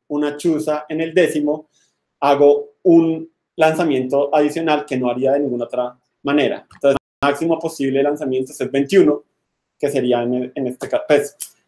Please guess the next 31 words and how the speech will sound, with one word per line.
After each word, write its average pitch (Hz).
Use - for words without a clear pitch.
veintiuno 123
no, 123
mentiras. -
Sí, -
sería 117
once. 120
¿De -
dónde 120
sale 127
el 131
veintiuno? 123
No 113
tengo 123
ni 127
idea. 110
Pero 123
bueno, 113
después 131
descubrimos 120
de 127
dónde 117
sale. 110
Entonces, 185
listo, -
queremos 170
hacer 185
efectivamente 175
un 170
software 165
que 165
haga, 131